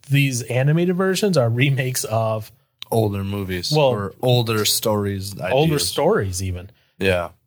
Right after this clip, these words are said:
Speaker 1: Yes, they're animating it and make it look beautiful and blah, blah, blah, blah, blah, blah, blah.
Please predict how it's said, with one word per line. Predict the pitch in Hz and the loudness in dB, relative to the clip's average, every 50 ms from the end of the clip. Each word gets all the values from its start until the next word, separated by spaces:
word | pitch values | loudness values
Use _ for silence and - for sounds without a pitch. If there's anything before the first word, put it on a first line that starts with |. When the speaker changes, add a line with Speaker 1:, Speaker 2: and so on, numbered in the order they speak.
| _ _ _ _ _ _ | _ _ _ _ _ _
Speaker 1:
Yes, | - 147 135 156 165 160 147 - - - | -4 -2 0 2 2 2 2 0 -2 -2
they're | 151 139 135 131 123 120 - | 0 0 2 0 0 -2 -2
animating | 135 135 143 147 156 147 147 139 135 135 131 131 | -2 0 2 2 2 0 0 0 0 0 0 0
it | 127 120 | 0 0
and | 120 117 | 0 0
make | 123 123 123 - | -2 -2 -2 -4
it | 143 | -4
look | 123 120 120 107 - - | -4 -6 -8 -8 -6 -2
beautiful | 123 117 120 139 135 127 113 - - 117 113 113 110 104 | 0 2 2 2 0 -2 -4 -4 -2 -2 0 0 0 0
and | 104 104 101 | 0 0 2
blah, | 110 123 123 | 2 2 2
blah, | 117 117 110 | 0 0 -2
blah, | 101 104 - | 0 -2 0
blah, | - - | 0 0
blah, | - 127 110 | 0 0 -2
blah, | - - 107 | -4 -6 -4
blah. | - - 120 123 117 | 0 2 2 2 2